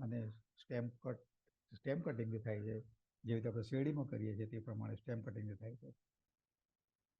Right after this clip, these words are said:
તો તમે જોઈ શકો છો કે તેની રોપણી આ સાઠ by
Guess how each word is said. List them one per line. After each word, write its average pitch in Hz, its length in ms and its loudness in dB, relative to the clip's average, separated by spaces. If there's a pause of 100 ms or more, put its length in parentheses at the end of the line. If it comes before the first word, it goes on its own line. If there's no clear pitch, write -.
(120)
તો 131 100 -4
તમે 120 180 4
જોઈ 151 160 4
શકો 123 320 0
છો 117 140 0
કે 120 160 0
તેની 117 260 2
રોપણી 117 280 -2
આ 110 60 -2
સાઠ 120 340 0
by 113 180 0